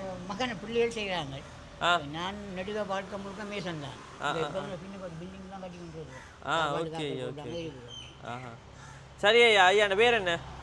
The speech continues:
Speaker 1: யுவராஜ்.
Speaker 2: யுவராஜ் ஐயா. ஓகே ஐயா, வாரண்ணா.
Speaker 1: ஓகே, ஓகே.
Speaker 2: இதுதான் அந்த முருகன் கோயில். இப்ப நாங்க வீடியோ எடுத்த முருகன் கோயில் இதுதான். தொடர்ந்து பாத்தீங்கன்னா, இங்கால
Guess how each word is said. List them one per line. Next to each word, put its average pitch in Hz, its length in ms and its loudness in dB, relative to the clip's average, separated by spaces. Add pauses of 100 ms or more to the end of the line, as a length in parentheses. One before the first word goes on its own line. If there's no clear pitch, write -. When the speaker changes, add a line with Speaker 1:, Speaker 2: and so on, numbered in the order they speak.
(160)
Speaker 1:
யுவராஜ். 175 760 -6
Speaker 2:
யுவராஜ் 147 420 4
ஐயா. 120 260 0
ஓகே 196 180 6
ஐயா, 175 220 6
வாரண்ணா. 175 420 8
Speaker 1:
ஓகே, 147 160 -10
ஓகே. - 960 -12
Speaker 2:
இதுதான் 147 560 -2
அந்த 123 460 2
முருகன் 143 600 -4
கோயில். 131 420 -2 (380)
இப்ப 113 200 -6
நாங்க 117 180 -6
வீடியோ 127 300 -4
எடுத்த 120 220 -4
முருகன் 120 340 -6
கோயில் 117 160 -4
இதுதான். 123 420 -4 (1200)
தொடர்ந்து 139 300 -4
பாத்தீங்கன்னா, 123 600 -2
இங்கால 127 760 -2